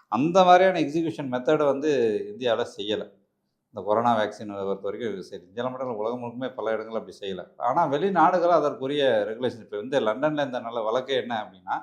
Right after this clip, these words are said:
லண்டன் ஹை கோர்ட்ல வழக்கு போட்டிருக்காங்க. என்னன்னா, ஐம்பத்தோரு பேர் வழக்கு போட்டிருக்காங்க. என்னன்னா, அவங்க வந்து AstraZeneca அப்படின்ற அங்க ஒரு நிறுவனம் இருக்கு. அந்த நிறுவனம் என்னன்னா, ஆக்ஸ்போர்ட் பல்கலைக்கழகத்தோட இணைந்து தான் இந்த கோவிஷீல்டு அந்த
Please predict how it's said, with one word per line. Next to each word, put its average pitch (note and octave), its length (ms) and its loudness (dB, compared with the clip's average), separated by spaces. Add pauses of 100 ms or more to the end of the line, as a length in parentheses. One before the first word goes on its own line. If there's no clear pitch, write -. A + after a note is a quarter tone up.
(440)
லண்டன் D#3 380 2
ஹை C#3+ 240 2
கோர்ட்ல B2+ 600 4
வழக்கு G#2 320 -4
போட்டிருக்காங்க. F#2 420 -14
என்னன்னா, A2+ 340 -2
ஐம்பத்தோரு D3 580 2
பேர் A#2 240 2 (460)
வழக்கு A2+ 340 2
போட்டிருக்காங்க. F2 400 -12
என்னன்னா, A#2+ 260 -4
அவங்க F3 380 -2
வந்து D3+ 420 -2 (260)
AstraZeneca D3+ 680 6
அப்படின்ற B2 540 6
அங்க A2+ 180 0
ஒரு G#2+ 180 0
நிறுவனம் A2+ 360 -2
இருக்கு. E2+ 240 -12 (400)
அந்த B2+ 260 0
நிறுவனம் D3 500 2
என்னன்னா, B2+ 160 -2
ஆக்ஸ்போர்ட் D3+ 720 2
பல்கலைக்கழகத்தோட B2 760 0
இணைந்து A#2+ 380 -2
தான் C3 340 -6
இந்த B2+ 280 -2
கோவிஷீல்டு B2+ 480 -2
அந்த G2+ 420 -2